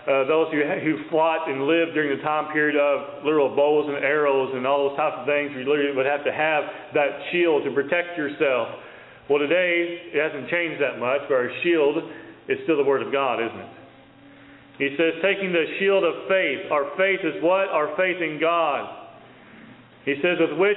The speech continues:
you'll be able to quench all the fiery darts."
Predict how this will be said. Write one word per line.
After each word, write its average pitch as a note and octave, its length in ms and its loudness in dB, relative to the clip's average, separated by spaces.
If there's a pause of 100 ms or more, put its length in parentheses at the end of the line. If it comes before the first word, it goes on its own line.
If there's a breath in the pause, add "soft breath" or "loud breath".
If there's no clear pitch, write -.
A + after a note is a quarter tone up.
you'll F#3 100 -2
be E3 140 0
able F#3 320 0
to D#3 100 -2 (140)
quench E3+ 400 2 (320)
all F3+ 240 4
the E3+ 240 -2
fiery G3+ 560 0
darts." F#3+ 400 2